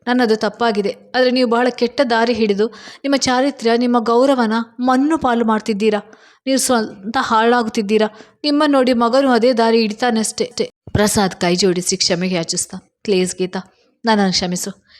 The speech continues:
ಇನ್ನು ಮುಂದೆ ಇಂಥ ತಪ್ಪು ಮಾಡೋಲ್ಲ" ಎಂದ. ಗೀತಾ ಹತ್ತಿರ ಬಂದು ಮೆಲ್ಲಗೆ ಹೇಳಿದಳು, "ಆಯ್ತು, ಕ್ಷಮಿಸ್ತಿದ್ದೀನಿ. ಆದ್ರೆ ಒಂದು ಷರತ್ತು, ನೀವು ಮೊದಲಿನಂತಾಗ್ಬೇಕು." ಪ್ರಸಾದ್ ತನಗೊಂದು ಗೀತಗೊಂದು ಕಪ್ ಕಾಫಿ ಮಾಡಿ ತಂದು, "ಕ್ಷಮಿಸೋದಕ್ಕೆ ಥ್ಯಾಂಕ್ಸ್. ತಗೋ ಕಾಫಿ ಕುಡಿ"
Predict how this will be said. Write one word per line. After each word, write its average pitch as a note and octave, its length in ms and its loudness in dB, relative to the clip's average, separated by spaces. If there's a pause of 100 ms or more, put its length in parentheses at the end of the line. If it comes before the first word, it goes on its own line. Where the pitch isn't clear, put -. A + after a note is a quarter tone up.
(160)
ಇನ್ನು B3 160 0
ಮುಂದೆ A3+ 200 0
ಇಂಥ G#3 180 -2
ತಪ್ಪು G#3 280 -4
ಮಾಡೋಲ್ಲ" G3 440 0
ಎಂದ. F#3 220 -4 (500)
ಗೀತಾ G3 300 -4
ಹತ್ತಿರ F3 380 -8
ಬಂದು F3 260 -8
ಮೆಲ್ಲಗೆ F#3 460 -6
ಹೇಳಿದಳು, F3+ 800 -10
"ಆಯ್ತು, G3+ 280 -2
ಕ್ಷಮಿಸ್ತಿದ್ದೀನಿ. F#3+ 880 -4 (160)
ಆದ್ರೆ G3 180 -2
ಒಂದು F#3 240 -2
ಷರತ್ತು, F3 380 -6 (500)
ನೀವು A3+ 160 0
ಮೊದಲಿನಂತಾಗ್ಬೇಕು." F#3 1000 -6 (420)
ಪ್ರಸಾದ್ A3+ 380 -4
ತನಗೊಂದು F#3+ 420 -4
ಗೀತಗೊಂದು F#3 500 -8
ಕಪ್ - 280 -12
ಕಾಫಿ F3 280 -10
ಮಾಡಿ F3+ 240 -6
ತಂದು, F3 280 -12 (320)
"ಕ್ಷಮಿಸೋದಕ್ಕೆ G3 720 -4
ಥ್ಯಾಂಕ್ಸ್. F3+ 540 -10 (520)
ತಗೋ A3+ 200 0
ಕಾಫಿ G#3 320 -4
ಕುಡಿ" - 460 -10